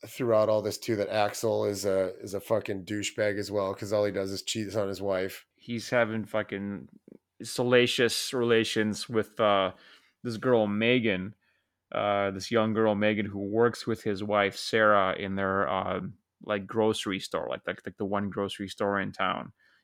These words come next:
Speaker 2: And he takes her to, uh, uh, well, what Marcus and I dubbed the, like,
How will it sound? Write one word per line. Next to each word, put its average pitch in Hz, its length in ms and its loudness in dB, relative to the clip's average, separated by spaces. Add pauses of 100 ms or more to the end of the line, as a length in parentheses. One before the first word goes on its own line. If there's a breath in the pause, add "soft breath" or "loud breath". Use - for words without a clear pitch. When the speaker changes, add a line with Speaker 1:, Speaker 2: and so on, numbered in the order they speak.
Speaker 2:
And 117 80 -4
he 113 80 -2
takes 123 260 4
her 117 140 0
to, 110 340 -2
uh, 98 240 6 (640)
uh, 98 420 2
well, 117 400 4
what 110 140 2
Marcus 127 340 4
and 127 80 0
I 113 140 4
dubbed 101 320 4
the, 98 320 2
like, 101 200 -2